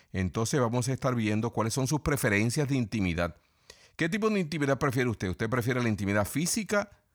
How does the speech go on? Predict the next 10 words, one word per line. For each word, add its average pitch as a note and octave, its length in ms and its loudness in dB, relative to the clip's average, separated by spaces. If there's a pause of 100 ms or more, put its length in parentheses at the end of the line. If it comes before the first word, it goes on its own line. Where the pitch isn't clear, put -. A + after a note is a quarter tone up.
(200)
¿Usted G#2 260 -4
prefiere A2+ 340 0
la A2 60 2
intimidad G#2 420 0
emocional? B2 720 0 (540)
¿O G#2+ 100 -2
usted C#3 220 -2
prefiere D3 360 0
la C#3 100 0
in-, A#2+ 220 -2